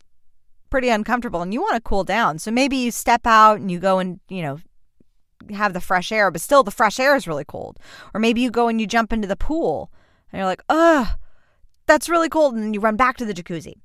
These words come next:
So what happens is, is that your brain, as soon as you hit the cold water, your brain is thinking, "Holy shit, this is not my temperature, this is not my temperature."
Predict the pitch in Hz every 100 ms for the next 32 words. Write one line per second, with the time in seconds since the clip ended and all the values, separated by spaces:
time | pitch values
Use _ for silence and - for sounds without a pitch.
0 | - - - - - 294 262 - - -
1 | - - - - - - _ _ _ -
2 | 262 349 277 330 415 247 190 185 180 170
3 | 156 156 170 - - - - - - -
4 | - - 233 240 240 277 233 233 262 339
5 | 269 190 175 202 - 339 349 254 - 262
6 | - 220 - 214 185 160 196 196 151 127
7 | 180 240 285 180 180 247 269 226 185 -
8 | 226 208 185 185 - - - - 285 320
9 | 349 294 - 220 214 269 269 285 277 233
10 | 240 233 220 220 214 208 240 240 285 285
11 | 247 240 226 220 233 208